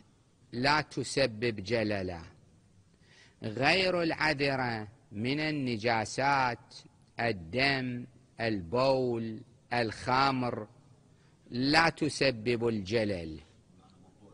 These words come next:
أي، أي، نعم، يذبح ويحرق.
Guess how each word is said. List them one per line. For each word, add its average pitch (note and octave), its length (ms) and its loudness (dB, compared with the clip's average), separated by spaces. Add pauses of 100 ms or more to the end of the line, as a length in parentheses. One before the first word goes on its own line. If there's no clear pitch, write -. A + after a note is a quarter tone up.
(2250)
أي، A2+ 300 -6
أي، G2+ 220 -6
نعم، A2+ 380 -4
يذبح C3+ 520 -2
ويحرق. G#2 720 -4